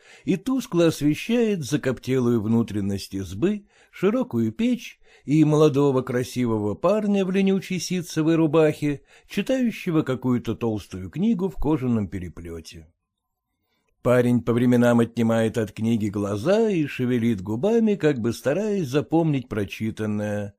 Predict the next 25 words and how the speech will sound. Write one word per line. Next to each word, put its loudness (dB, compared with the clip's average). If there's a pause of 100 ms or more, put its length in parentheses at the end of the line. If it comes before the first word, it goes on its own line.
(440)
Но 2
книга, 2
как 2
видно, 0
мало 6
интересует -2
его, 2 (140)
потому 0
что -6
его 2
рот -2
то -2
и 0
дело 0
раскрывается -2
для -4
зевоты. -12 (840)
В -2
избе -2
душно, 0
пахнет 0
сыростью, -4
махоркой 0
и -2
тулупом. -4